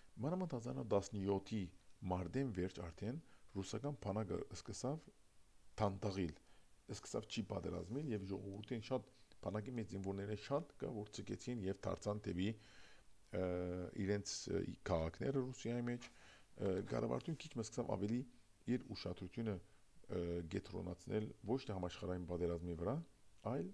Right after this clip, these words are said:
իր ներքին։ Քանի որ նոր եկած կառավարությունը, հեղափոխությունն եկած կառավարությունը, ը, չի մտածեց այլևս պատերազմը շարունակելու մասին, որքան մտածեց պատերազմը ավելի թանտաղեցնելու, կեցնելու մասին։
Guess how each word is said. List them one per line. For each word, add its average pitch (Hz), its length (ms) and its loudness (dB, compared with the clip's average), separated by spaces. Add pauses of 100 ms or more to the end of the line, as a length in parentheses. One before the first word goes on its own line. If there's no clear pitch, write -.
(100)
իր 107 240 -2
ներքին։ 92 400 -2 (180)
Քանի - 200 -6
որ 120 120 -2
նոր 131 180 0
եկած 110 240 2
կառավարությունը, 113 760 -2 (100)
հեղափոխությունն 104 720 -2
եկած 113 240 -2
կառավարությունը, 107 640 0 (500)
ը, 98 200 0 (220)
չի - 200 -2
մտածեց 90 420 2
այլևս 92 320 0
պատերազմը 92 480 -2
շարունակելու 90 540 -4
մասին, 143 340 -4
որքան 120 360 0
մտածեց 110 340 -2
պատերազմը 110 420 -2
ավելի 104 220 -2
թանտաղեցնելու, 98 600 -4
կեցնելու 92 380 -4
մասին։ 90 300 -8